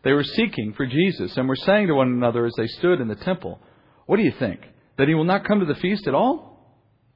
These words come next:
Now the chief priests and the Pharisees had given orders that if anyone knew where he was, he was to report it so that they might seize him. Now, at this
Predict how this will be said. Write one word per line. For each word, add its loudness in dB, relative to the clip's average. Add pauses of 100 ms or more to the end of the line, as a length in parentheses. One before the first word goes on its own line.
(240)
Now 6
the -2
chief -4
priests 0
and -2
the -8
Pharisees 0
had -4
given -2
orders -2
that -4
if -4
anyone 0
knew -4
where -2
he -2
was, -6 (240)
he 0
was 0
to -2
report 4
it -4
so -4
that -4
they 0
might -2
seize -6
him. -8 (2250)
Now, 4
at 2
this 2